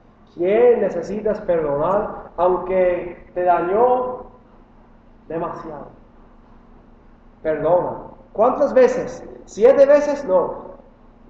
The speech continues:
Setenta más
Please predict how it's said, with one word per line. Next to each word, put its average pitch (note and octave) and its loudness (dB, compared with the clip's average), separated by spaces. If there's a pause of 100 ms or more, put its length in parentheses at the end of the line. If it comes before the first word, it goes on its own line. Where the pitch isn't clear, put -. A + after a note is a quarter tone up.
(460)
Setenta C#3+ -10 (840)
más C3+ -12